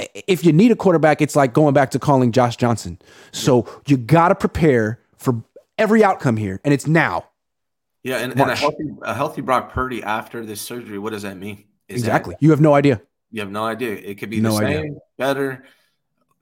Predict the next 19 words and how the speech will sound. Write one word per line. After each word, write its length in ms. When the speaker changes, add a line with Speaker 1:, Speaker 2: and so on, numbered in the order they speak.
Speaker 2:
It's 220
possible 480
it's 120
a 60
worse 340
Brock 320
Purdy 200
than 140
it 80
was 200
last 280
year 60
from 180
an 60
arm 180
strength 300
standpoint. 500
So 220
it's, 200